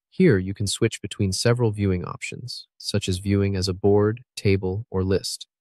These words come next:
Choose whichever perspective suits your task management style. Once you've set everything up and your cards are in place, there's one more handy feature to explore. You can drag and drop each card to move it between your lists,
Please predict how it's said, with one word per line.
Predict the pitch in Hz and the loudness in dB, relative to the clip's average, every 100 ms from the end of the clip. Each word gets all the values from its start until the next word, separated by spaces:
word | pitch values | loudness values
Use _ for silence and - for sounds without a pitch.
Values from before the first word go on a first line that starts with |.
| _ _ _ _ _ - | _ _ _ _ _ -8
Choose | - 196 190 | 2 4 4
whichever | 120 - 127 151 | 0 2 2 2
perspective | - 131 - 98 - 90 | 0 -4 0 -2 -2 -6
suits | - 120 117 - | -2 -2 -2 -6
your | 92 | -6
task | - 92 - | -2 -2 -2
management | 92 90 85 - - | -4 -4 -6 -6 -6
style. | - - - 120 _ _ _ _ _ _ _ _ - | -6 -8 -12 -18 _ _ _ _ _ _ _ _ 0
Once | 143 180 | 2 2
you've | 180 - | -2 -2
set | - 110 - | 2 2 2
everything | 104 110 110 107 | 0 0 0 0
up | 95 - _ _ _ 104 | -2 -4 _ _ _ -4
and | 95 | -2
your | 90 | -2
cards | - 101 95 92 | 0 4 4 2
are | 87 | -2
in | 90 | -2
place, | - 87 - - - _ _ _ _ _ _ _ _ | -2 -2 -2 -12 -14 _ _ _ _ _ _ _ _
there's | 113 110 | 0 4
one | 135 160 | 4 4
more | 143 131 | 4 4
handy | 120 107 98 | 4 2 0
feature | - 92 92 | -4 -4 -6
to | - 87 | -6 -6
explore. | - - 95 - 113 _ _ _ _ _ _ _ - | -6 -4 -4 -2 -6 _ _ _ _ _ _ _ -4
You | 117 | 0
can | 123 | 2
drag | 110 117 147 | 4 6 4
and | 151 120 | 4 4
drop | 104 101 - | 4 2 0
each | 120 - | -4 -4
card | - 98 92 - | -2 0 2 0
to | 98 | 0
move | 107 104 | 2 2
it | - | -2
between | - - 95 | -6 -2 -2
your | 90 | 0
lists, | 95 101 87 - - - | 2 0 0 -8 -10 -14